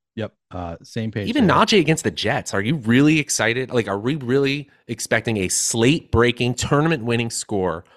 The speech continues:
Speaker 2: from Najee Harris in this, in this Pittsburgh offense this year?
Speaker 1: Probably not. I mean, sixty-seven hundred, the price tag is right for Najee in, in the matchup. So the m-, price tag is right, the matchup is right. But, yeah, it doesn't look great in the boom bust tool, and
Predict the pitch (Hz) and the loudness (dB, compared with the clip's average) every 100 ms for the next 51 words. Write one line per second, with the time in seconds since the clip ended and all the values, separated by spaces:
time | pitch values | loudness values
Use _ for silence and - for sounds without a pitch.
0 | - 110 101 104 110 107 101 95 95 92 | -10 -4 0 2 2 0 0 0 0 -4
1 | 87 92 - 104 98 107 - 107 - 101 | -6 -6 -6 -4 0 -2 -2 -6 -4 -2
2 | 95 92 104 95 104 - 113 110 - _ | 0 0 -2 -6 -8 -6 -4 -4 -6 _
3 | _ _ _ - 110 151 131 139 127 _ | _ _ _ -4 -2 0 0 -2 -4 _
4 | 131 147 233 214 202 202 147 156 104 101 | -2 -2 -2 -4 -4 -4 -2 -2 -4 -4
5 | 151 175 - 131 104 104 123 - 85 80 | -4 -4 -2 -2 -2 -4 -4 -6 -10 -10
6 | 78 87 90 _ 104 98 107 98 95 92 | -10 -12 -14 _ -12 -6 -4 -4 -6 -8
7 | 98 92 98 92 98 - 147 147 131 123 | -10 -10 -12 -10 -12 -4 -4 -2 -2 0
8 | 120 - 98 104 98 98 92 98 - 90 | -2 -2 -6 -6 -8 -12 -10 -10 -10 -12
9 | _ _ _ 135 117 98 135 139 123 113 | _ _ _ -6 -4 -2 -2 -2 -2 -6
10 | - 104 92 107 95 95 - 110 107 90 | -4 -8 -6 -6 -6 -8 -6 -6 -4 -6
11 | 87 | -8